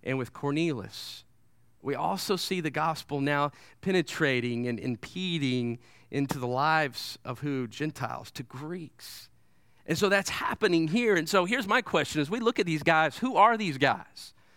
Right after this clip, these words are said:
They're the no-namers, right? We talked about that a few weeks ago. I love the no-namers. They don't need to be on stage, right?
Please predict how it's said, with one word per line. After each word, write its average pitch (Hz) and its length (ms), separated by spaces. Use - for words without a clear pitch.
They're 185 140
the 185 120
no-namers, 185 640
right? 160 340
We 139 80
talked 196 200
about 196 160
that 190 120
a 170 40
few 196 200
weeks 202 220
ago. 139 160
I 165 140
love 208 240
the 196 100
no-namers. 190 800
They 143 60
don't 180 100
need 202 120
to 202 40
be 202 140
on 165 120
stage, - 680
right? 151 380